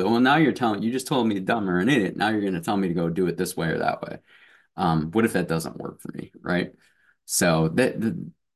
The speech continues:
that's, that's what I hope I always bring in my coaching and my personality with anybody, right? If you need advice in general,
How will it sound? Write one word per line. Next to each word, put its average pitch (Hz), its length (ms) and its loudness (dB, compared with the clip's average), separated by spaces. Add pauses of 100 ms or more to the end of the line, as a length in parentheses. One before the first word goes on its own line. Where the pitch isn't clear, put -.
(480)
that's, 127 540 2
that's 110 520 0
what 107 200 2
I 90 120 2
hope 90 300 2
I 92 140 2
always 80 340 -2
bring 82 420 0
in 82 160 -4
my 76 120 -2
coaching 85 400 2
and 277 100 6
my 90 120 6
personality 87 600 2
with 82 140 -2
anybody, 87 560 0
right? 76 220 0
If 82 160 0
you 87 80 4
need 85 180 4
advice 80 380 0
in 82 100 2
general, - 460 -2